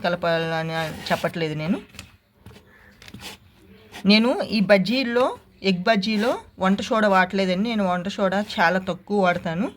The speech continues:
ఎక్కువ వాడను, అందుకని ఈ బజ్జీలో నేను వంట సోడా వేయలేదు. మీకు కావాలంటే వేసుకోండి, లేదంటే స్కిప్ చేయొచ్చు. ఈ విధంగా అటు థిక్‌గా కాకుండా పిండి, ఇటు లూజ్గా కాకుండా పిండి ఈ విధంగా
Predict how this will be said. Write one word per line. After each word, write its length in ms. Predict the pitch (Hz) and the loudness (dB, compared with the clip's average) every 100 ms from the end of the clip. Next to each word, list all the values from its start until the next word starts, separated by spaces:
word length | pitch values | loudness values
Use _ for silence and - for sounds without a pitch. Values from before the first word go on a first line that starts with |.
| _ _ - _ - | _ _ -20 _ -8
ఎక్కువ 200 | 185 208 196 | -4 0 4
వాడను, 380 | 175 180 180 202 392 - 180 | 4 4 2 -2 -4 -6 0
అందుకని 440 | 190 196 196 226 508 - - - | 2 2 0 0 -4 -10 -20 -6
ఈ 40 | 196 190 | 2 2
బజ్జీలో 340 | 180 214 226 214 | 2 0 0 2
నేను 140 | 196 180 | 2 2
వంట 120 | 175 208 | 0 0
సోడా 180 | 185 175 | 2 2
వేయలేదు. 260 | 170 196 208 | 0 0 0
మీకు 120 | 196 190 | 4 4
కావాలంటే 360 | 180 202 202 180 | 6 2 0 -2
వేసుకోండి, 300 | 185 175 170 | -4 -6 -4
లేదంటే 300 | 165 160 190 202 | -4 -4 -6 -6
స్కిప్ 240 | - 185 190 | -8 -6 -4
చేయొచ్చు. 380 | 170 151 - 302 - _ _ _ _ _ _ _ _ _ _ _ _ _ _ _ - - _ _ _ _ - - - | -4 -4 -4 -6 -8 _ _ _ _ _ _ _ _ _ _ _ _ _ _ _ -20 -20 _ _ _ _ -14 -14 -6
ఈ 40 | 185 | -2
విధంగా 380 | 185 208 208 247 - _ _ - 190 | 2 2 2 0 -2 _ _ -4 -2
అటు 160 | 196 233 226 | -2 -4 -4
థిక్‌గా 320 | 185 202 226 220 | -4 0 2 4
కాకుండా 340 | 196 202 196 196 | 2 2 -2 0
పిండి, 280 | 190 190 285 - 185 | 0 0 0 -4 -6
ఇటు 140 | 202 202 | -4 0
లూజ్గా 300 | 196 185 196 190 | 0 2 0 2
కాకుండా 320 | 175 180 175 175 | -2 -2 -8 -4
పిండి 200 | 185 262 247 | -2 -2 -2
ఈ 40 | 185 | -2
విధంగా 240 | 180 185 | 2 2